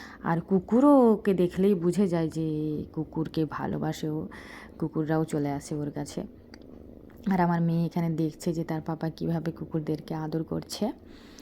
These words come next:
আর আজকে বৃহস্পতিবারের সঙ্গে সঙ্গে ছিল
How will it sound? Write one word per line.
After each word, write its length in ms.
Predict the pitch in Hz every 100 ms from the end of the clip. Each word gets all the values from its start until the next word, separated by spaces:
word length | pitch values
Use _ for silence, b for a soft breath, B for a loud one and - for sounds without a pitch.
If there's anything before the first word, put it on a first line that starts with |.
| B B B B B
আর 160 | - 180 -
আজকে 580 | 175 180 - - 254 269
বৃহস্পতিবারের 920 | 196 190 190 - 262 269 262 247 254
সঙ্গে 440 | - 202 185 185
সঙ্গে 560 | 196 208 202 196 208 214
ছিল 640 | 214 - 175 165 185 285